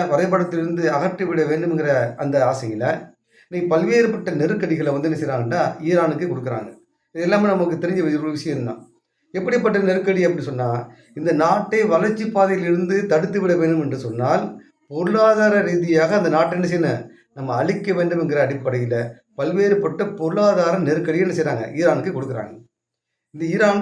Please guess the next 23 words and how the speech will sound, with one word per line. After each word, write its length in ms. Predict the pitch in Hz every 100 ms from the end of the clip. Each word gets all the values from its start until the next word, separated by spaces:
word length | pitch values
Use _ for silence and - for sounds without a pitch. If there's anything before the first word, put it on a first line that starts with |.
| -
தன்னுடைய 460 | 165 202 190 180 180
அந்த 180 | 175 160
பொருளாதாரத்தை, 640 | 160 165 185 175 151 180
தன்னுடைய 320 | 175 165 170 165
அந்த 160 | 156
எண்ணெய், 420 | 147 185 196 185 160 -
அந்த 180 | 147 143 147 143
உற்பத்தியை 500 | 139 180 135 131 175 - - _ _ _ _ 156
மேற்கத்திய 440 | 208 214 208 208
நாடுகளுக்கோ, 560 | 175 175 160 147 - 175 170
மற்ற, 220 | 160 214
மற்ற 220 | 202 180
நாடுகளுக்கோ 560 | 160 156 151 143 160 185 208 - - _ -
எந்த 200 | 175 208
விதமான 400 | 196 196 196 185
வகையிலும் 400 | 160 175 185 190
அது 160 | 170 180
என்ன 140 | 185
செய்யக்கூடாது, 420 | 175 175 165 147
விற்பனை 340 | 139 147 202 196
செய்து 220 | 185 175
விடக்கூடாதுங்கிற 720 | 160 - - 175 175 165 147
அடிப்படையில, 460 | 127 123 117 117